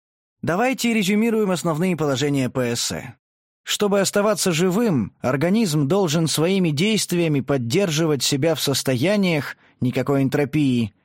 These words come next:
в которых он ожидает пребывать.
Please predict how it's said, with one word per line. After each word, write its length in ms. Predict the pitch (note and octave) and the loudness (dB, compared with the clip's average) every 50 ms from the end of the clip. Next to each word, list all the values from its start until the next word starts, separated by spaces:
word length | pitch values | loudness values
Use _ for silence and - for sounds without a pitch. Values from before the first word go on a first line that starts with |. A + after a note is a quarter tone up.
| _ _ _ _ | _ _ _ _
в 100 | - - | -8 -4
которых 480 | - D#3+ - G#3+ G3+ F3+ C3+ - - - | -4 -2 0 0 0 0 -2 -2 -2 -2
он 260 | F3 F#3+ F#3+ F3+ - | 0 0 0 0 0
ожидает 920 | - C3 C3 A#2 B2+ C3 G#2 G2 D3 D#3+ D#3+ D#3 D3+ D3 C3 - - - - | -2 -2 0 0 0 -2 0 0 0 2 2 2 0 0 -4 -6 -10 -8 -4
пребывать. 720 | C3 C3 A2+ A#2+ A#2+ G2+ E2+ C#2 - - - - - | -4 -2 -2 -2 -2 -2 -4 -6 -8 -8 -8 -8 -8